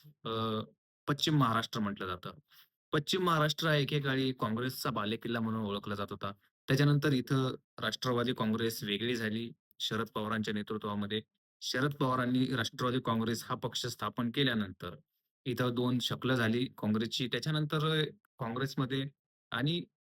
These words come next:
शरद पवारांमध्ये पुन्हा एकदा गठबंधन झालं किंवा आघाड्या झाल्या आणि so त्याच्यामुळे पुन्हा एकदा हा बालेकिल्ला,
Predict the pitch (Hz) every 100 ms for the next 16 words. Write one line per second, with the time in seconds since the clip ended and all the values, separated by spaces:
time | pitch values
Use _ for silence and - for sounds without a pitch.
0 | - - 131 135 127 120 113 107 101 98
1 | 104 110 _ _ - 135 139 156 131 131
2 | 120 120 123 120 117 107 113 110 123 113
3 | 113 - 104 117 117 110 107 127 165 196
4 | 185 180 185 185 - 156 156 147 147 143
5 | 143 131 120 131 131 117